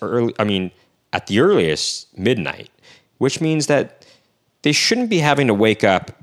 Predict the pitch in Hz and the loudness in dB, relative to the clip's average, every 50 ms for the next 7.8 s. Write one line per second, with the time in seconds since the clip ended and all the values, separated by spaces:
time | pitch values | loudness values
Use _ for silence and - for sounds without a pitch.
0 | _ - 101 98 90 - - - 113 107 101 95 92 92 87 87 87 - _ _ | _ -4 -4 -4 -4 -4 -2 0 2 2 2 4 2 2 0 0 -4 -8 _ _
1 | _ _ - _ _ _ _ _ _ _ _ _ _ _ _ _ _ _ 92 87 | _ _ -20 _ _ _ _ _ _ _ _ _ _ _ _ _ _ _ -6 -4
2 | - 87 82 82 85 85 87 85 - - - _ _ _ _ 101 107 107 - - | -2 -2 -2 -2 -2 -2 -2 -2 -2 -6 -10 _ _ _ _ -2 -2 -2 -2 -6
3 | _ _ - 90 87 80 73 69 67 67 78 90 - _ _ _ _ _ _ _ | _ _ -6 -4 -4 -4 -4 -6 -10 -12 -14 -16 -18 _ _ _ _ _ _ _
4 | _ _ _ _ _ _ _ _ _ 104 123 123 - - 151 147 139 135 - - | _ _ _ _ _ _ _ _ _ -6 -6 -6 -4 -4 -2 -2 -2 -4 -4 -2
5 | - 190 185 - - 156 - - - 107 104 101 95 90 - - 92 85 82 76 | -2 -2 -2 0 -2 -2 -4 -4 -4 -4 -2 -2 0 -2 0 -2 -2 -2 -2 -4
6 | 71 - - 101 85 78 71 69 - _ _ _ _ _ _ - 85 78 67 62 | -6 -8 -8 -8 -8 -8 -10 -14 -18 _ _ _ _ _ _ -6 -6 -6 -6 -8
7 | 69 80 - _ _ - - 92 98 - - 80 71 82 - | -12 -18 -20 _ _ -4 -2 0 0 0 -4 -8 -12 -12 -16